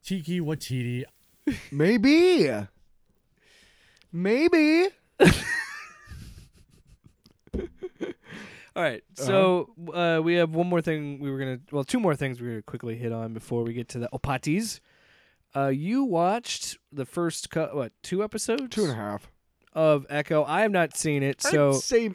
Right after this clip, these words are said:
Speaker 2: actually, you know what? If I'm being honest, two episodes in, like, five minutes 'cause I had to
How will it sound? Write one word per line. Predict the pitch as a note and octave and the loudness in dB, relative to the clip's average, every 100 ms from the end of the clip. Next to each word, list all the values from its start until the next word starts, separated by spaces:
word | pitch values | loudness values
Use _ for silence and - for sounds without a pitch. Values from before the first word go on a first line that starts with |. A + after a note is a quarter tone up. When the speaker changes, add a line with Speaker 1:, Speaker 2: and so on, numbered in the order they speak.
| E3+ | -2
Speaker 2:
actually, | F#3+ G3+ A#3 A3+ | -2 -2 -2 -2
you | G#3 | 2
know | G#3 | 4
what? | G#3 G#3+ G#3+ G#3 | 6 6 4 0
If | F3+ | 2
I'm | F3 | 2
being | G3 G3 | 4 4
honest, | F3+ F3+ F3+ - _ | 4 2 0 -4 _
two | - A3+ A#3 A3+ G#3 | -2 0 2 2 0
episodes | - E3 F3+ F3+ F3 D3+ | 0 -2 -2 0 2 2
in, | C#3+ | -2
like, | B2 | -4
five | - B2+ A2+ G#2+ | -4 -2 -2 -4
minutes | G#2 F2+ F2 | -6 -10 -10
'cause | - B2+ | -6 -2
I | C3 | -2
had | A#2 | -2
to | G#2+ G2 | -4 -8